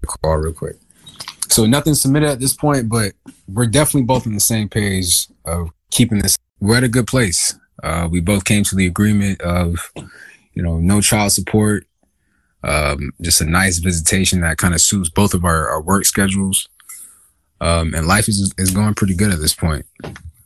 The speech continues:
So we're keeping it outside of the court system and just kinda, honestly, with divorce papers just being on the table, we're still figuring things out.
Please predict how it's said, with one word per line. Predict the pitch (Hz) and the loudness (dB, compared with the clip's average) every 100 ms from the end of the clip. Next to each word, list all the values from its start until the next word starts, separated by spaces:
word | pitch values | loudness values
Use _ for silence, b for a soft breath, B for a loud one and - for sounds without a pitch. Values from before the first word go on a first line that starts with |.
| - - | -6 -4
So | 80 | -2
we're | 85 | 0
keeping | 120 107 107 | 2 2 2
it | - | 0
outside | 104 107 - 110 | 0 0 0 0
of | 101 | 0
the | 92 | 0
court | 120 95 | 0 2
system | - 104 101 95 95 _ - B B B B _ | 0 0 0 0 -2 _ -20 B B B B _
and | - 80 78 78 | -2 0 0 0
just | 82 - | 0 0
kinda, | 95 90 82 | 0 0 0
honestly, | 123 147 143 - 135 113 - _ _ _ - | 2 2 2 2 2 0 -4 _ _ _ -4
with | 101 120 | 2 2
divorce | 110 104 120 110 | 2 2 2 2
papers | 131 113 101 98 | 2 2 2 0
just | 95 90 | 0 2
being | 107 98 | 2 2
on | 90 | 0
the | |
table, | 82 104 95 90 85 - - b b b b - | 0 0 0 -2 -4 -8 -20 b b b b -6
we're | 90 | -2
still | - 104 | 0 2
figuring | - 104 95 | 2 2 2
things | 85 95 90 90 | 0 0 2 0
out. | 76 | -2